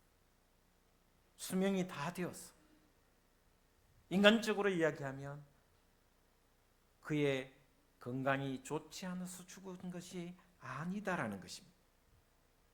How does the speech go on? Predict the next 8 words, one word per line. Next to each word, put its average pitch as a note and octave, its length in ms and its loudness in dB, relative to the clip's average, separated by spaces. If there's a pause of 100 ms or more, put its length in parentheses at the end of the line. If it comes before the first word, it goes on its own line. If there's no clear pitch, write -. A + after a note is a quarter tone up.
(720)
아직도 B3+ 340 -2
일할 A#3 340 6
수 A3 140 -2
있었으며, F3 640 -2
아직도 - 480 0
더 F#3+ 160 0
많은 F#3+ 400 4
일을 F3+ 400 2